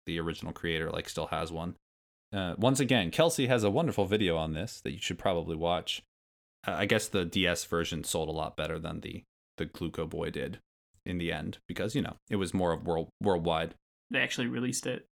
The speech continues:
Speaker 1: Right. They released it all over. So that's it. I mean, f-, forget the sewing machine. If you see the <laughs> Gluco Boy in the wild,
Speaker 2: Yeah.
Speaker 1: you, s-, you pay all,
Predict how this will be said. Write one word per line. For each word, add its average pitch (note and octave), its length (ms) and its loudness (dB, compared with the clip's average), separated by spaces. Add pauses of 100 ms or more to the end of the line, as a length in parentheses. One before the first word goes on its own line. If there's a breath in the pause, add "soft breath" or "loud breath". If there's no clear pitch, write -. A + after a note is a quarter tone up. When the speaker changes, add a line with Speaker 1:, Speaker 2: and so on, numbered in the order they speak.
(120)
Speaker 1:
Right. D#2+ 240 -2 (160)
They F2 80 -4
released D#2+ 400 -6
it E2+ 80 -2
all D2+ 160 -2
over. C#2+ 260 -4 (420)
So D#2 460 -4 (200)
that's B2 300 4
it. G2+ 240 0
I F#2+ 60 0
mean, F2+ 260 0 (240)
f-, F2+ 80 -6
forget C3+ 340 4
the C3 60 0
sewing G#2 260 6
machine. F2 320 0
If E2+ 100 -6
you A#2 100 4
see B2 260 4
the G2 280 4
<laughs> B2+ 180 0
Gluco B2+ 520 6
Boy C3+ 240 6
in A#2+ 80 6
the A2 80 4
wild, G#2+ 460 4 (120)
Speaker 2:
Yeah. B2+ 200 2 (320)
Speaker 1:
you, G2+ 80 -4
s-, - 240 -8
you A2+ 120 4
pay A2 280 4
all, G#2+ 340 4